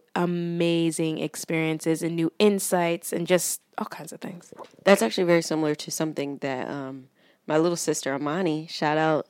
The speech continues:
Speaker 1: Shout out, Amani.
Speaker 2: Merp Harder. I think that's her Twitter name.
Speaker 1: Show notes?
Speaker 2: I guess. So one of her y-, good friends, her mom, you know, was having a talk with me, and she was just like, "Look, Arlen, you need to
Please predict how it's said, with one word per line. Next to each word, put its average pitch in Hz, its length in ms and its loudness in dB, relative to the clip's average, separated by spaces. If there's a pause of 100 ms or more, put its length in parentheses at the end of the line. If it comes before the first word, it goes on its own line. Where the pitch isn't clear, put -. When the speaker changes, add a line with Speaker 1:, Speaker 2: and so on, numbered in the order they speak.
Speaker 1:
Shout 294 240 0
out, 339 100 4
Amani. 359 440 2
Speaker 2:
Merp 160 280 4
Harder. 156 580 0 (220)
I - 160 -12
think 147 220 -4
that's 180 240 -8
her 180 140 -8
Twitter 185 500 -12 (160)
name. 185 340 -12 (480)
Speaker 1:
Show 175 260 -2
notes? 277 560 -2 (180)
Speaker 2:
I 170 280 -8
guess. - 580 -16 (520)
So 196 420 6
one 185 180 2
of 196 120 0
her 180 400 4
y-, - 240 -6 (240)
good 170 160 0
friends, 160 280 2
her 170 100 2
mom, 160 680 2
you 156 140 -4
know, 151 80 -2
was 139 100 -6
having 147 220 -4
a - 20 -6
talk 135 220 -8
with 143 180 -16
me, 135 120 -12
and 135 100 -14
she - 160 -10
was 143 100 -12
just 135 180 -14
like, 135 160 -8
"Look, 147 220 -10 (160)
Arlen, 135 460 -10
you 170 560 -6
need 147 300 -6
to 135 500 -8